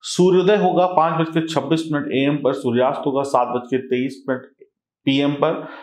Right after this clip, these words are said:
तिथि है पंच-, पंचमी, नक्षत्र है शतशिबा, पक्ष है कृष्ण पक्ष, वार मंगलवार, चंद्र राशि कुंभ, सूर्य राशि मिथुन, अभिजीत मुहूर्त ग्यारह बज के सत्तावन मिनट से लेकर बारह बज के बावन मिनट तक,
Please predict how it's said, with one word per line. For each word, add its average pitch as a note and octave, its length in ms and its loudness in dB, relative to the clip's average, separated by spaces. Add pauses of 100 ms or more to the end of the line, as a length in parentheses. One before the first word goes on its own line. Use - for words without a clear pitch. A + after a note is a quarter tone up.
(140)
तिथि D#3+ 240 2
है F#3+ 180 2
पंच-, D3+ 380 0
पंचमी, D3+ 360 0
नक्षत्र D#3 440 0
है D3 140 0
शतशिबा, C#3+ 600 -2 (480)
पक्ष E3 280 2
है D3+ 180 0
कृष्ण D3+ 320 -2
पक्ष, C#3+ 200 -4
वार B2 320 2
मंगलवार, C3 580 0
चंद्र D3 300 -2
राशि B2+ 300 0
कुंभ, B2+ 300 -2
सूर्य C#3 320 0
राशि A2+ 280 0
मिथुन, C3+ 420 -4 (240)
अभिजीत A#2 440 0
मुहूर्त C3 360 -2
ग्यारह A#2 220 0
बज B2 140 -4
के C3 100 -6
सत्तावन A#2+ 540 -2
मिनट B2 180 -4
से A#2+ 180 -12
लेकर A2+ 340 -4 (400)
बारह A2 200 2
बज A#2 200 -2
के A#2 80 -2
बावन G#2 300 2
मिनट B2 240 -2
तक, - 380 -8